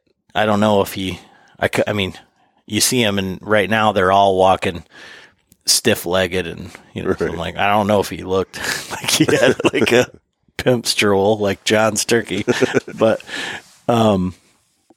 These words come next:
Speaker 1: and then I saw another, another buck, and I, I got a spot now where I'm gonna move up and I think hunt from the ground where these deer are crossing that ditch. Um,
Speaker 2: So were you hunting a gun, with a gun today?
Speaker 1: No, no,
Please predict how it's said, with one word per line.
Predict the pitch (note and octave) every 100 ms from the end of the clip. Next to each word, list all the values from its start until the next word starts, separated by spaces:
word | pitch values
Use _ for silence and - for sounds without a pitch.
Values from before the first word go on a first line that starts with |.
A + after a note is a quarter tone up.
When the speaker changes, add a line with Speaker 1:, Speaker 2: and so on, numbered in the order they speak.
| - _ _ _ -
Speaker 1:
and | C3+
then | B2
I |
saw | A#2+ C#3 C3
another, | A#2+ C3+ C3+ A#2+ A2+ _ _ _ _
another | A2+ B2+ C3 A2
buck, | A2 A2+ -
and | F#2+
I, | F#2
I | - G#2+
got | A#2+ A2+
a |
spot | - A#2 A#2
now | G2+ G#2+ A2
where | G#2+ F#2 - _ - - _ _ _ _ _ _ _
I'm | A2+
gonna | A2 G2+
move | A2 B2 G#2+
up | G#2 G#2 -
and | F2+ F2 F2+ _ _ _ G2
I |
think | G2 A2
hunt | - F3+
from | G2+ F2+
the |
ground | E2 G#2+ G#2+ F#2 F2+ E2+ - _ _ - -
where | G2+ F#2+ F2+
these | F#2 F#2+
deer | G#2+ G2 F2+
are |
crossing | - G#2+ F2+ F#2+
that | E2+ F2
ditch. | G#2 F2+ - - - _ - - - - _ _ F2+
Um, | F2+ E2+ F2+ G2 _ _ _ - -
Speaker 2:
So | B2
were | B2+
you | C3
hunting | B2 G2
a |
gun, | F#2 G#2+ C3+ -
with | F#2 F#2
a |
gun | F#2 C3
today? | D3 F3+ E3 D3
Speaker 1:
No, | C3+ - _ _ _ _ _ -
no, | G#2+